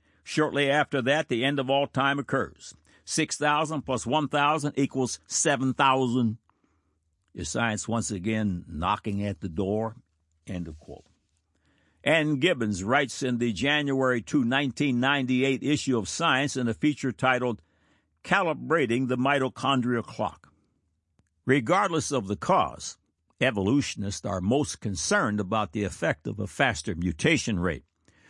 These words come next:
For example, researchers have calculated that the mitochondrial Eve, the woman whose M T D N A was ancestral to all living people,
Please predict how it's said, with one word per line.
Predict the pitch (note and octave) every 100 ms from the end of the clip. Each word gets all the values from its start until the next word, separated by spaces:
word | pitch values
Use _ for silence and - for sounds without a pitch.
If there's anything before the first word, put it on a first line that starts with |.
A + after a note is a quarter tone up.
| _ -
For | G3+
example, | C#3 A2+ D#3+ A#2 - _ _ _ - _ -
researchers | F#3 G3 E3+ D#3 D3 B2+
have | C3 A#2
calculated | - F3 - A2+ G2+ A2 C3+ G2+
that | A2
the | B2 A2+
mitochondrial | A#2 E3 E3 C3 - D3 D3 A2+ A2 G#2
Eve, | A#2 G2+ C#2 - _ _ _ _ -
the | A2 C3+
woman | B2 E3+ F3 E3
whose | B2+ D3 A2 -
M | E3 D#3+
T | - D3+
D | A2+ C#3 C3
N | A2+
A | A#2+ G#2+ A2
was | A2+ G#2+
ancestral | A2+ G#2 - F3+ C3+ - G2+ G#2+
to | - A2+
all | C3 D#3 E3+
living | D#3+ E3 E3+ D#3
people, | D3 A2 F2 B2+